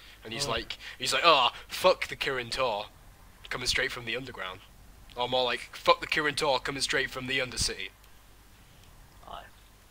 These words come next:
Speaker 1: I love the bit where you scare the Murloc baby. He's like, "Oh, yeah."
Speaker 2: Oh, are
Speaker 1: Okay.
Speaker 2: you there?
Speaker 1: Yeah. Are you there?
Speaker 2: Uh,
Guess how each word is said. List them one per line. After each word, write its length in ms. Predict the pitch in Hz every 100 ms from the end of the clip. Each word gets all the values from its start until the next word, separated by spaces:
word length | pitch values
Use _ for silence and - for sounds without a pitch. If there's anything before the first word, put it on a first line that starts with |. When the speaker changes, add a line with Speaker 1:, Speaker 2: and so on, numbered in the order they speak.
| - - - - - - - - - - - - - - - - - -
Speaker 1:
I 80 | 123
love 160 | 139 135
the 80 |
bit 100 | 139 127
where 80 |
you 100 | 120
scare 280 | 120 - 117
the 60 | 110
Murloc 380 | 110 123 123 117
baby. 300 | 120 113 113
He's 120 | 110
like, 120 | 110
"Oh, 1000 | 123 156 185 208 196 185 180 170 156 143
yeah." 440 | 120 135 151 135 123 110 - - - - - -
Speaker 2:
Oh, 60 | 170
are 40 |
Speaker 1:
Okay. 140 | 170 190
Speaker 2:
you 80 |
there? 280 | 196 208 127 - - - - - -
Speaker 1:
Yeah. 300 | 165 123 156 - - - 120
Are 60 |
you 140 | 151 160
there? 180 | 98
Speaker 2:
Uh, 100 | 131